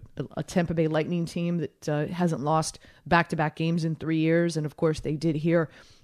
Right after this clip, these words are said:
on, uh, at, at the Garden the other night. But nonetheless, um, I really do believe that if the Rangers take one in Tampa,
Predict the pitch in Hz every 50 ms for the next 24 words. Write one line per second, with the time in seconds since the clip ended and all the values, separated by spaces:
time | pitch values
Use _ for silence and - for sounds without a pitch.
0 | _ - - 165 160 160 156 156 151 147 143 143 139 151 - - - 170 - -
1 | - - - 165 - 160 165 - 170 170 180 180 165 160 147 147 139 147 147 156
2 | 165 156 160 160 - - - 185 180 175 175 175 170 170 170 170 160 156 - -
3 | - - - - _ _ _ _ - 196 180 170 165 160 156 156 156 - - 196
4 | 190 190 202 196 190 185 185 160 170 175 170 165 160 160 - 156 - - 160 160
5 | 170 170 175 151 160 156 - - - 208 190 180 - - 170 151 180 180 170 175
6 | 170 - 160 160 151 143 - - 202 190 185 - 160 151 151